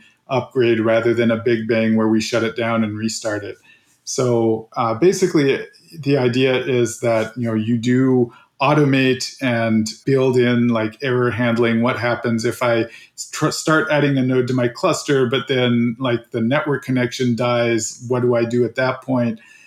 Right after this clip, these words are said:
You know, build those things into the operator, uh, instead of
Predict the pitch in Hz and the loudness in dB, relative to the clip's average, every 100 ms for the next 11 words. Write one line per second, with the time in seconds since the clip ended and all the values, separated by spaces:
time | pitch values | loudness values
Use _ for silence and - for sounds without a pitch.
0 | _ _ 143 120 107 147 139 135 127 - | _ _ -2 0 2 2 2 2 2 2
1 | 127 117 127 120 117 117 117 - 117 113 | -2 0 0 0 0 0 0 0 0 0
2 | 113 113 110 - - 120 110 127 117 - | 2 2 0 -2 -6 -6 -6 -4 -4 -6
3 | - 120 113 - 120 113 113 110 | -2 0 0 -2 -2 0 -2 -4